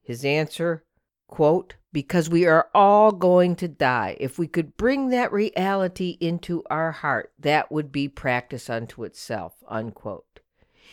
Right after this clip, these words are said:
In that interview, he talked about how he shared with the Dalai Lama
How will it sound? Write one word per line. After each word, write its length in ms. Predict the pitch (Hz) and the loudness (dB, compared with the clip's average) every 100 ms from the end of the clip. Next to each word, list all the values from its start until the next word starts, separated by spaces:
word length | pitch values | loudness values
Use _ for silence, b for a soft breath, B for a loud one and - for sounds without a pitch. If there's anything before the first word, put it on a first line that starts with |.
| b b | b b
In 140 | 185 | 2
that 180 | 196 208 | 6 6
interview, 500 | 214 254 208 139 117 | 6 2 0 -2 -4
he 160 | 110 143 | -6 -10
talked 380 | - 180 180 170 | -4 -2 -2 -4
about 340 | 147 139 - | 0 0 0
how 300 | 139 160 156 | -4 -2 -2
he 240 | 143 175 | -2 -6
shared 560 | 160 - 175 175 160 139 | -6 -6 -2 0 0 -2
with 140 | 135 | -6
the 100 | 127 | -6
Dalai 340 | 131 139 135 135 | -4 0 0 -2
Lama 500 | 135 151 143 127 | -2 -2 -2 -4